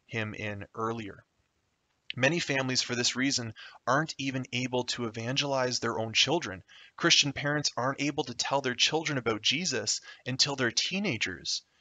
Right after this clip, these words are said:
in order to avoid their children accidentally saying something that would betray their own parents.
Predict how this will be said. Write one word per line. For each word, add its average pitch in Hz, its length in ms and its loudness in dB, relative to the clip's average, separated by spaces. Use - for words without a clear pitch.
in 131 140 -2
order 139 300 0
to 135 260 -2
avoid 123 580 2
their 117 140 0
children 123 640 2
accidentally 117 920 -2
saying 127 400 0
something 104 560 -2
that 113 120 0
would 113 140 -4
betray 113 400 0
their 107 180 -2
own 104 140 -8
parents. - 640 -4